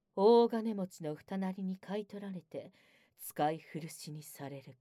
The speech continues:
か、それか、大勢の二なりの慰み者にされて、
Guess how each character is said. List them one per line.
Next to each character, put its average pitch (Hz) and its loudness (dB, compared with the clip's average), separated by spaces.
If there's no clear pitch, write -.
か、 - -20
そ - -14
れ 117 -16
か、 - -20
大 208 10
勢 202 -2
の 151 -8
二 - -4
な 180 0
り 180 -2
の 185 0
慰 185 2
み 214 -2
者 202 -2
に 190 -2
さ - -12
れ 170 -12
て、 - -12